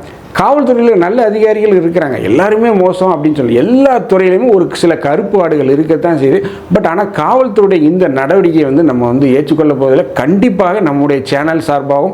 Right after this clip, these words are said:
சப்ஸ்கிரைபர் சார்பாகவும் ஒரு மிகப்பெரிய கண்டனத்தை தெரிவிக்கிறோம். So, இந்த காவல்துறைக்கு பொறுப்பேற்றிருக்கக்கூடிய முதல்வர் ஸ்டாலின்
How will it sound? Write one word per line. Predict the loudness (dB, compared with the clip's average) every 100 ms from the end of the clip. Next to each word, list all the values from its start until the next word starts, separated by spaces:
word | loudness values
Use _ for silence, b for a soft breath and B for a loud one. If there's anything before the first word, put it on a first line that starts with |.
| B B -4
சப்ஸ்கிரைபர் | -4 -2 0 0 0
சார்பாகவும் | 0 0 0
ஒரு | 0
மிகப்பெரிய | 2 2 0 0 0
கண்டனத்தை | 0 -2 -2 -2 -2 -2
தெரிவிக்கிறோம். | 0 0 0 -2 -4 B -2
So, | 2
இந்த | 2 2 0
காவல்துறைக்கு | -2 -2 0 0 0 0 0 -2 0
பொறுப்பேற்றிருக்கக்கூடிய | 0 0 0 -2 -2 -2 0 0 0 0 -6 -10 -2
முதல்வர் | 0 2 2 2
ஸ்டாலின் | -2 -4 -2 -2 -4